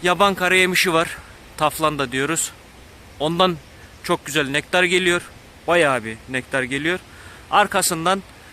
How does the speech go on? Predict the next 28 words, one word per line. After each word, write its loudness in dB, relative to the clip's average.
Temmuz'un 0
başında, 0
Haziran'ın 0
sonunda 0
tekrar 0
bir 0
nektar 0
akımı 0
başlıyor. 2
O -6
da 2
yine 2
Temmuz'un -4
sonuna -4
kadar -2
devam 0
ediyor 2
ama 0
bu -4
sene 2
buradan 4
hiç -4
verim 6
olmadı. 4
Yani -2
üç -2
haftadan 0
beri 4